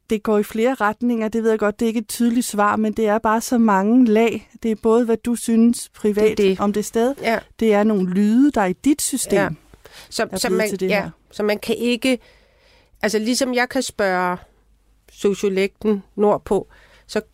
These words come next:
Speaker 2: vil jeg stille spørgsmål, men taler de overhovedet med deres egen stemme? Jeg tænker, det lyder ikke, som om du taler med din egen stemme, dig
Speaker 1: Nej.
Speaker 2: der, sådan, s-,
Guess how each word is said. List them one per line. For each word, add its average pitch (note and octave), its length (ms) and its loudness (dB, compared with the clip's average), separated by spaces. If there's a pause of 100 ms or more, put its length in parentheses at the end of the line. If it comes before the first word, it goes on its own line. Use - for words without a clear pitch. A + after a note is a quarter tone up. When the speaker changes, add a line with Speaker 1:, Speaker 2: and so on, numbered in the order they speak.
Speaker 2:
vil G#3 80 2
jeg F#3 100 2
stille G3 220 -2
spørgsmål, F3+ 480 -6
men G3 180 -6
taler A3+ 360 -2
de A3 140 -2
overhovedet F#3+ 300 0
med B3 80 0
deres F#3 220 -2
egen G#3 220 -2
stemme? G3 500 0 (640)
Jeg F#3+ 200 0
tænker, G3 280 -2
det - 200 -4
lyder C#4+ 280 2
ikke, G3+ 160 -2
som G3+ 160 -4
om G3 180 -2 (640)
du G3 60 -4
taler G3 340 -2
med G3+ 140 -2
din F#3+ 160 -2
egen F#3+ 260 0
stemme, G3 420 0 (200)
dig F3+ 80 -2
Speaker 1:
Nej. F#3+ 180 0
Speaker 2:
der, F#3+ 180 -4
sådan, G3+ 260 -6
s-, - 180 -12